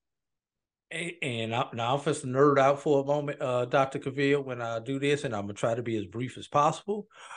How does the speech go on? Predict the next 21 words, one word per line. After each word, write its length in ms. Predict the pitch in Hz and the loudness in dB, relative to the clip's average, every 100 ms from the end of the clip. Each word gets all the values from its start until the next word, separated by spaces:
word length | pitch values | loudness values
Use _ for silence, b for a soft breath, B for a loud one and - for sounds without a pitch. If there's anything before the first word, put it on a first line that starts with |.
| B _ | B _
but 480 | 107 147 123 113 - _ _ _ | 0 4 6 4 0 _ _ _
soccer 880 | - - 151 143 - 170 165 165 160 _ _ _ | -6 2 4 4 2 0 0 0 -8 _ _ _
could 320 | - 151 139 | 0 0 0
be 440 | 123 131 127 131 - | -4 -4 -4 -8 -4
a 560 | 117 113 110 107 104 - _ _ _ _ _ _ | -2 0 -2 -4 -6 -10 _ _ _ _ _ _
revenue 520 | 92 101 135 139 131 | -4 2 2 2 -2
generator 600 | 120 135 135 131 135 135 | 0 0 2 4 4 2
for 220 | 127 120 | 0 -4
the 140 | 110 95 | -4 -4
school. 400 | - 156 156 180 | 0 4 4 4
And 160 | 147 127 | 0 0
I 120 | 127 | 0
don't 340 | 131 143 175 | 2 2 2
mean 460 | 185 160 156 147 147 b b b b _ _ _ _ | 2 -2 -2 -4 -8 b b b b _ _ _ _
selling 380 | - 214 160 143 | 0 2 2 0
tickets 480 | - 175 170 160 - | 2 2 2 -2 -6
to 120 | 151 | -8
fill 300 | 139 151 131 | -2 0 2
up 180 | 131 - | 0 -2
the 80 | 120 | -10
stadium, 640 | - 180 226 175 127 123 | 0 4 4 4 -2 -6